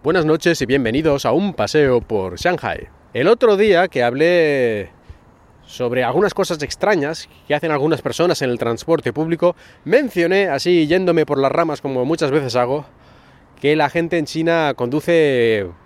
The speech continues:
bastante mal, sobre todo en una gran ciudad donde además hay tantos, tantos y tantos coches. Es casi inevitable. Pero hay una cosa que me llama mucho la atención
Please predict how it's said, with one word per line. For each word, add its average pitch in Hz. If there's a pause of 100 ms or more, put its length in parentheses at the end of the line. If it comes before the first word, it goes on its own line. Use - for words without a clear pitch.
bastante 120
mal, 139
sobre 117
todo 165
en 156
una 160
gran 160
ciudad 165 (400)
donde 135
además 135
hay 143
tantos, 180
tantos 165
y -
tantos 143
coches. - (480)
Es 123
casi 151
inevitable. 123 (420)
Pero 156
hay 294
una 311
cosa 233
que 156
me 143
llama 220
mucho 226
la 190
atención 131